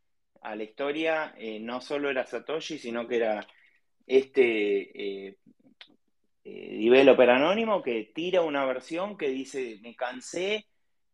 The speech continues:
eh, nadie se pone de acuerdo con la activación, si vamos de esta manera, vamos directo a actualizar como quieren estas compañías", y lanzo lo que llama el User Activated Soft Fork, que básicamente decía,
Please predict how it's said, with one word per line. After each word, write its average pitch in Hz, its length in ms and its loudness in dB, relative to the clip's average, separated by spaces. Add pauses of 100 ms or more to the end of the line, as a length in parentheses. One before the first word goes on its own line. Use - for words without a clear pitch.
(100)
eh, 110 540 -2
nadie 170 300 0
se 143 160 -4
pone 147 200 -4
de 143 60 -2
acuerdo 147 280 -4
con 135 120 -4
la 127 60 -2
activación, 185 760 -4
si 139 180 -8
vamos 156 360 -4
de 147 80 -2
esta 139 200 -6
manera, 147 340 -4
vamos 131 280 0
directo 139 460 -2
a 117 140 0
actualizar 110 580 -10
como 110 280 -12
quieren 131 460 -4 (400)
estas 127 340 -4
compañías", 156 800 -2 (640)
y 117 180 -6
lanzo 170 680 2
lo 127 180 -4
que 104 140 -8
llama 143 400 -6
el 123 200 -8
User 143 240 -6
Activated 120 520 -8
Soft 143 300 -6
Fork, 151 240 -4 (600)
que 117 220 -4
básicamente 135 680 -2
decía, 131 600 -2